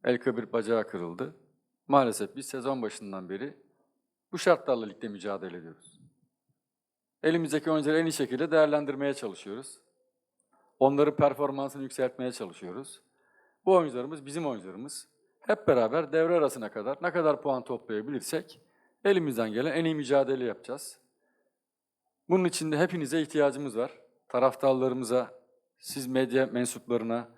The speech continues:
Çünkü Rizespor hepimizin. Ortada bir gerçek var, bir realite var. Oğulcan, ikinci bir yedek santraforumuz yok.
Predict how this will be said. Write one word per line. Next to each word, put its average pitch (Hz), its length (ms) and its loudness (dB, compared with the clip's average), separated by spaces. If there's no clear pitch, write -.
Çünkü 123 220 -4
Rizespor 135 460 0
hepimizin. 127 520 -8
Ortada 139 440 6
bir 131 80 -10
gerçek 139 440 0
var, 117 180 -2
bir 123 120 -2
realite 127 400 0
var. 135 180 0
Oğulcan, 147 480 2
ikinci 143 360 -12
bir 147 60 -8
yedek 147 260 -2
santraforumuz 147 720 -6
yok. - 280 -8